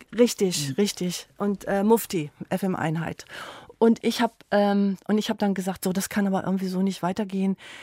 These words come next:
Speaker 1: Wir müssen auch laut sein“, und hab zwei Mikrofone geholt und hab zu den Mädels gesagt, „So, sagt mal was.“ Und die haben nichts gesagt. Und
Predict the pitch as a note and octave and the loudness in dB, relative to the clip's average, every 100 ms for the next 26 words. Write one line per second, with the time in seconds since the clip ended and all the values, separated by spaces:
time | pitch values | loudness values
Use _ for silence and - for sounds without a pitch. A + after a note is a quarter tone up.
0 | - A3 C4 B3+ B3+ A#3 D#3+ F#3+ G#3 A3 | 4 8 8 8 4 2 4 2 2 2
1 | A#3 C4 - G#3+ A3 A3 - G3 - G3 | 2 0 0 2 2 0 -2 -4 -4 -8
2 | - - _ _ - G3+ F#3 - G3+ G3 | -10 -20 _ _ -6 -4 -4 -4 0 0
3 | - F#3 - G3+ A3 G3+ F#3 F3+ F#3 F3+ | -2 -8 -4 -2 0 -2 -2 -2 -2 -4
4 | F3 - F#3 F3+ F3 - - E3 - E3+ | -6 -4 -2 -2 -2 -6 -8 -10 -6 -4
5 | F3 - E3 D3+ D#3 - - - _ _ | -4 -4 -8 -6 -10 -14 -18 -20 _ _
6 | _ _ - F3 E3+ E3+ E3 E3+ - - | _ _ -12 -10 -8 -6 -4 -6 -10 -10
7 | E3 D#3+ D#3 - - - - - - - | -8 -10 -12 -18 -20 -20 -20 -20 -20 -20
8 | _ _ _ _ F#3+ G3 | _ _ _ _ -2 -2